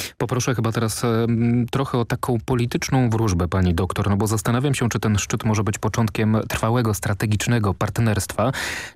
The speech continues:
czy raczej chwilowym wzmocnieniem relacji w takim szczególnym momencie geopolitycznym, no bo wspominała pani doktor chociażby o tych wyborach, czy, mm, o tym, że za rok właśnie prezydent Emmanuel Macron przestanie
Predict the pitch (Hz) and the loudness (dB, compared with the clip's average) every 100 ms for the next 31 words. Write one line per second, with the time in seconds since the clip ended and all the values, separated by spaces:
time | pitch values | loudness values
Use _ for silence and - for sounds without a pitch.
0 | - - 175 190 180 143 - 139 143 135 | -2 0 2 2 2 0 -2 0 2 2
1 | 131 110 113 107 123 120 113 110 120 - | 2 2 2 0 2 2 2 0 0 -2
2 | 110 107 107 - 107 113 110 107 107 110 | -4 -2 0 0 0 2 2 2 2 2
3 | 104 107 98 101 95 95 92 98 - 98 | 2 0 0 0 0 0 0 -2 0 0
4 | 101 113 113 120 117 - 107 110 107 107 | 2 2 0 0 0 0 0 2 2 2
5 | 104 95 101 101 95 104 92 98 92 98 | 2 0 0 -2 -2 -2 0 0 0 -2
6 | 98 95 113 107 - 110 101 98 107 107 | -2 0 0 0 -2 -2 0 2 2 2
7 | - - - 101 101 101 127 113 113 95 | 0 -2 0 0 0 0 0 0 0 0
8 | 104 110 104 - - - - 110 98 101 | -2 -2 -4 -4 -8 -8 -4 0 2 2
9 | 98 107 98 95 95 92 92 - 98 92 | 2 2 2 2 2 2 2 0 0 0
10 | - - 92 90 92 | -2 -2 0 2 2